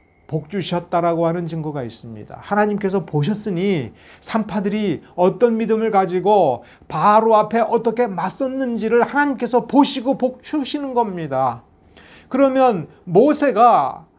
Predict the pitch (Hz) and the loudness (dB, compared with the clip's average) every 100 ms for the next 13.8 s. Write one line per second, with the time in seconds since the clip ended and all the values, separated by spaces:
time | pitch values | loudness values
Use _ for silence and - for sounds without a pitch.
0 | _ _ _ - 233 240 277 - - 240 | _ _ _ 0 0 2 -2 -4 -6 -2
1 | 277 269 240 226 196 247 - 190 226 254 | -2 2 2 2 2 0 0 4 4 4
2 | 247 247 247 233 240 226 226 240 - 269 | 0 -4 -4 -4 -2 0 0 -2 -2 -8
3 | 247 240 226 254 247 226 196 233 - 240 | -2 -2 0 -4 -2 -2 2 0 2 0
4 | 262 269 262 240 233 233 240 247 160 196 | 2 2 4 2 2 2 2 0 -2 -4
5 | 277 262 233 208 190 226 240 170 117 - | -2 -2 -2 -4 -4 2 4 4 0 -6
6 | - - - 202 269 269 262 247 254 247 | -20 -12 0 0 2 2 2 2 2 4
7 | 247 175 220 262 285 262 220 196 220 165 | 2 2 -4 -2 2 2 2 2 2 2
8 | 113 104 _ _ _ _ _ - 175 277 | -2 -10 _ _ _ _ _ -6 -2 0
9 | 285 294 285 262 262 - 240 240 240 269 | 0 0 2 2 2 0 0 0 0 -4
10 | 240 - 262 247 - 247 247 240 220 202 | -4 -4 0 0 0 -4 -2 0 2 2
11 | 185 240 175 113 - _ 208 208 233 214 | 6 6 6 0 -10 _ 8 8 8 4
12 | 220 214 220 190 214 208 220 196 202 202 | 0 0 -2 -6 -8 -4 -4 -4 -6 -10
13 | 202 226 196 185 165 170 147 120 | -6 -4 -4 -4 0 0 0 -4